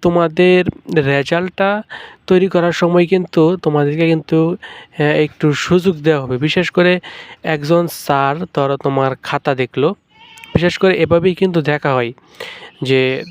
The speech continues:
স্যারদের হা-, কাছ থেকে খাতা দেখানো হয় এবং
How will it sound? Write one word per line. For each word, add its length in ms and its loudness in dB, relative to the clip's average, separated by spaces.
স্যারদের 800 0
হা-, 540 -4
কাছ 180 -2
থেকে 240 -2
খাতা 320 -4
দেখানো 340 -2
হয় 280 2
এবং 240 -4